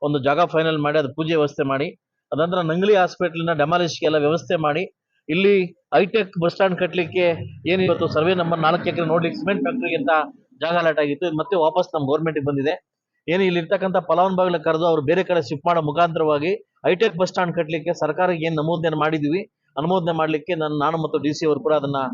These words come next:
ವ್ಯವಸ್ಥೆ ಮಾಡ್ಕೊಡ್ತೀವಿ. ಇಡೀ ನಮ್ಮ ತಂಡ ಬಂದು, ಆಡಳಿತ ಬಂದು ಎಲ್ಲಾ ಜಾಗಗಳನ್ನ ವ್ಯವಸ್ಥೆ ಮಾಡ್ಕೊಟ್ಟು ಎಲ್ಲೆಲ್ಲಿ ಏನೇನ್ ಮಾಡ್ಬೇಕಂತ ಸುವ್ಯವಸ್ಥಿತವಾಗಿ ಮಾಡಿ ಇವತ್ತಿನ ದಿವಸ ಕಾರ್ಯಕ್ರಮ ಸಕ್ಸಸ್ ಆಗಿದೆ. ಇವತ್ತು ಬೀದಿ ವ್ಯಾಪಾರಸ್ಥರಿಗೆ ಮತ್ತು ಪ್ರೈವೇಟ್ ಬಸ್ ಸ್ಟ್ಯಾಂಡ್ ಅವರಿಗೆ ಒಂದು ಮಾತನ್ನ ಹೇಳಕ್ ಇಷ್ಟಪಡ್ತೀನಿ.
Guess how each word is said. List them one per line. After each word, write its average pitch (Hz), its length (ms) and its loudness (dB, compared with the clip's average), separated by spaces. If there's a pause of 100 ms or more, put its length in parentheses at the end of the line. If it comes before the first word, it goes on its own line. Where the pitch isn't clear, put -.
(160)
ವ್ಯವಸ್ಥೆ 139 320 0
ಮಾಡ್ಕೊಡ್ತೀವಿ. 143 500 -2 (400)
ಇಡೀ 214 160 4
ನಮ್ಮ 196 280 0
ತಂಡ 180 160 2
ಬಂದು, 185 380 2
ಆಡಳಿತ 185 380 2
ಬಂದು 165 300 0
ಎಲ್ಲಾ 180 300 2
ಜಾಗಗಳನ್ನ 170 340 0
ವ್ಯವಸ್ಥೆ 160 360 0
ಮಾಡ್ಕೊಟ್ಟು 151 640 0 (240)
ಎಲ್ಲೆಲ್ಲಿ 196 360 4
ಏನೇನ್ 196 240 2
ಮಾಡ್ಬೇಕಂತ 170 520 0
ಸುವ್ಯವಸ್ಥಿತವಾಗಿ 196 760 2
ಮಾಡಿ 165 280 0
ಇವತ್ತಿನ 156 280 0
ದಿವಸ 147 240 -2 (440)
ಕಾರ್ಯಕ್ರಮ 143 320 0
ಸಕ್ಸಸ್ 135 400 -4
ಆಗಿದೆ. 139 260 0 (400)
ಇವತ್ತು 156 260 0
ಬೀದಿ 170 220 0
ವ್ಯಾಪಾರಸ್ಥರಿಗೆ 180 600 0
ಮತ್ತು 165 260 -2
ಪ್ರೈವೇಟ್ 160 320 -2
ಬಸ್ 165 120 -2
ಸ್ಟ್ಯಾಂಡ್ 165 240 -2
ಅವರಿಗೆ 160 200 0
ಒಂದು 147 200 0
ಮಾತನ್ನ 147 240 -2
ಹೇಳಕ್ 147 200 0
ಇಷ್ಟಪಡ್ತೀನಿ. 135 560 -4